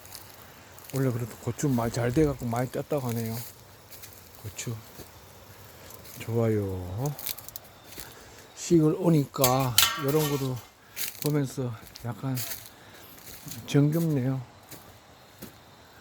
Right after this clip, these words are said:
여기 또 대추나무예요, 집 뒤에. 대추나무. 대추가 달려있는데 어때 시원찮네요. 어, 여기 참. 어,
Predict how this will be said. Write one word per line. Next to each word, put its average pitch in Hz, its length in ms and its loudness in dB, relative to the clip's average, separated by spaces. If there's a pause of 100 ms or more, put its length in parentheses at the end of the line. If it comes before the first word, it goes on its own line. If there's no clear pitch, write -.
(580)
여기 127 160 4
또 - 120 -10
대추나무예요, 147 680 4
집 - 260 -8
뒤에. 117 400 0 (1080)
대추나무. 120 480 -4 (1000)
대추가 185 380 2
달려있는데 175 580 4
어때 165 160 -4
시원찮네요. 170 800 -2 (680)
어, 151 160 -6
여기 147 180 -6
참. - 100 -18 (1600)
어, 117 140 -6